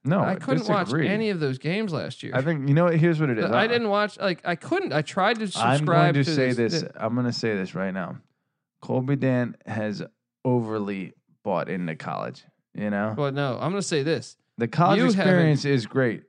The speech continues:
Speaker 1: but pro sports are still pretty fucking great.
Speaker 2: I don't mind the N F L as much as you do.
Speaker 1: I actually, I, I'm very disappointed in the N F L.
Speaker 2: See, that, so there you go. Get the
Speaker 1: Okay.
Speaker 2: fuck out of here. Let's answer his question.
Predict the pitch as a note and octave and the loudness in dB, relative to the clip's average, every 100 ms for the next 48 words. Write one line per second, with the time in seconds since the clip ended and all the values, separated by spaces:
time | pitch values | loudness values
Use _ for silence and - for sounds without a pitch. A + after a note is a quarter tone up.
0 | _ _ G#2 D#2 _ - G3+ G3 - E3 | _ _ -8 -8 _ 0 0 0 0 0
1 | C#3 G#2+ - B2 G#2 G2+ G2 E2 E2+ - | 0 -8 -4 -4 -2 -6 -8 -10 -12 -12
2 | C2+ A#1+ - _ _ _ _ _ _ _ | -14 -14 -20 _ _ _ _ _ _ _
3 | _ _ _ _ _ _ _ - C3 G#3+ | _ _ _ _ _ _ _ -4 0 0
4 | A#3 D#3 D#3 D3+ C3+ C3+ C#3+ C#3+ A#2+ B2 | 0 0 0 0 0 -2 0 0 0 -2
5 | A2+ G2 A2+ C3 G2 - B2 _ _ _ | -6 -4 -2 -2 -2 -8 -14 _ _ _
6 | _ _ _ _ _ _ _ _ _ _ | _ _ _ _ _ _ _ _ _ _
7 | _ A#2 A#2+ G2+ - F#2 - - G#2+ G#2 | _ -2 0 -2 -8 -12 -10 -6 -4 -4
8 | A2+ G#2+ F#2 F2 D2+ F#2+ E2+ G2 E2 - | -4 -2 -2 -6 -10 -10 -10 -10 -12 -12
9 | - - - E3 E3 E3 _ D3+ C3+ - | -12 -14 -8 -4 -4 -6 _ -10 -10 -12
10 | - D3+ C3 - C#3+ D#3 D3 A2+ D3 - | -8 -4 -4 -6 -4 -2 -2 -6 -8 -6
11 | G3+ - D3+ C#3+ C3 C3+ C3+ C#3 C#3+ C#3 | -6 -4 -4 -4 -4 -2 -4 -4 -6 -6
12 | A2 - A2+ - | -8 -6 -8 -10